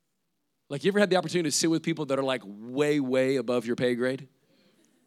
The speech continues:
Like, I've been in some rooms and some tables where I'm like, "I am the most insignificant person here." Like, and I know it.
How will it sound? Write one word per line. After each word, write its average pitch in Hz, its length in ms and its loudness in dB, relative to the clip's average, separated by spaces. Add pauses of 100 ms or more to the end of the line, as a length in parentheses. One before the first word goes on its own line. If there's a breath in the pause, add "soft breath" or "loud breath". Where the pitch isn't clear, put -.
(800 soft breath)
Like, 151 180 0
I've 156 180 4
been 196 180 6
in 190 120 2
some 156 260 0
rooms 165 300 4
and 147 120 0
some 147 140 -2
tables 160 420 0
where 139 120 0
I'm 139 120 0
like, 123 300 -2
"I 143 160 -8
am 117 220 -4
the 131 160 0
most 135 320 -4
insignificant 120 720 -6
person 113 340 -6
here." 107 260 0
Like, 113 160 -2
and 127 120 4
I 127 80 6
know 147 280 8
it. - 240 -2